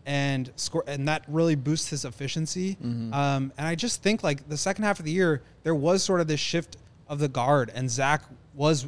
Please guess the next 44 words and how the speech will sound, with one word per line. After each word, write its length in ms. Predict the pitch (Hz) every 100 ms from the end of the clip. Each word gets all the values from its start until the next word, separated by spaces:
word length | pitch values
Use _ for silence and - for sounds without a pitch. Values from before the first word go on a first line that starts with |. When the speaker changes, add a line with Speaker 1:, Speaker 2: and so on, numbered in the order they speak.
| -
Speaker 1:
a 60 | 135
lot 240 | 139 151
more 120 | 151
ball 200 | 135 135
dominant. 480 | 123 131 139 117 98
The 80 | 117
offense 420 | 135 143 147 135
ran 240 | 131 135 139
through 220 | 139 135
Zach 300 | 135 135 127
a 60 |
lot 260 | 113 117 117
more. 340 | 151 165 120 117 123
Speaker 2:
Did. 260 | 117 110 -
Speaker 1:
And 140 | 143
I 80 | 147
wonder 500 | 139 180 190 180 165
if, 460 | 143 151 151 - - - - - - - - _
you 80 | 151
know, 320 | 143 127 123 -
as 160 | 147 151
they 100 | 151
talked 240 | 175 170
about 120 | 170
at 80 | 156
the 40 | 147
beginning 260 | 151 190
of 40 | 170
the 60 |
year, 180 | 131 117
like, 200 | 117 117
finding 380 | - 160 180 156
ways 240 | 143 147
to 100 | -
not 240 | 139 143 -
be 80 | 151
so 160 | 143
dependent 520 | 135 131 135 139 127
on 140 | 127 117
DeMar 480 | 120 165 156 131 127 - -
is 120 | 151 147
gonna 220 | 165 156
result 440 | 147 131 156 180
in 300 | 127 120 123